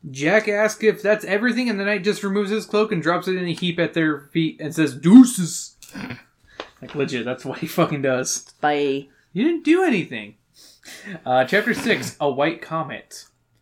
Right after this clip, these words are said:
Speaker 1: The kids scoop up the cloak. Jack ponders about the rhymes, but before he can think it out, Annie is like, "We gotta save Camelot!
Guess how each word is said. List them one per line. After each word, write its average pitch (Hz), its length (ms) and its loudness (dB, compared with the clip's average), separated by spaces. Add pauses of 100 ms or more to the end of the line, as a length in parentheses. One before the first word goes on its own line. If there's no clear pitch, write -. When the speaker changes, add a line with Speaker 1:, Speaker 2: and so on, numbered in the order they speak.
(260)
Speaker 1:
The 131 100 -10
kids 151 340 2
scoop 165 400 -2
up 151 180 -4
the 143 100 -6
cloak. 123 480 -6 (320)
Jack 196 280 0
ponders 202 380 -2
about 147 220 -4
the 131 80 -4
rhymes, 123 500 -6
but 127 200 -8
before 165 260 -4
he 226 80 -2
can 220 180 -6
think 247 300 -6
it 156 240 -6 (160)
out, 151 380 -6 (340)
Annie 202 300 0
is 185 120 -2
like, 175 220 0
"We 165 140 -2
gotta 160 220 2
save 180 360 -2
Camelot! 196 1200 -2